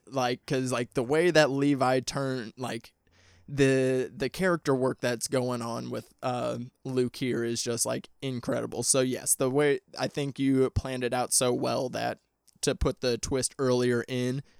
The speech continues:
because it just worked out for the pacing so well, and then, like, really letting that story unfold a little bit. So, so yeah, so go ahead and take us into, like,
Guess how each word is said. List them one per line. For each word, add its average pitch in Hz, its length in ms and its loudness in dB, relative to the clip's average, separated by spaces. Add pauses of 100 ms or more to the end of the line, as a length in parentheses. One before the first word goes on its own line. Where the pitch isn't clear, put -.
(360)
because 135 320 0
it 123 100 -4
just 127 160 0
worked 120 300 -4
out 123 180 -4
for 131 100 -2
the 117 100 -6
pacing 131 500 -2
so 123 280 2
well, 123 640 -4
and 127 200 -4
then, 120 340 -8
like, 117 280 -8
really 123 480 0
letting 123 580 -4 (300)
that 120 460 -6 (360)
story 135 560 4
unfold 120 500 -2
a 104 60 -4
little 110 240 -6
bit. 113 320 -6
So, 113 380 -4 (260)
so - 120 -4
yeah, 113 180 -4
so 131 160 2
go 185 180 0
ahead 160 180 6
and 131 100 -2
take 131 220 0
us 120 140 -4
into, 123 420 0
like, 120 360 -6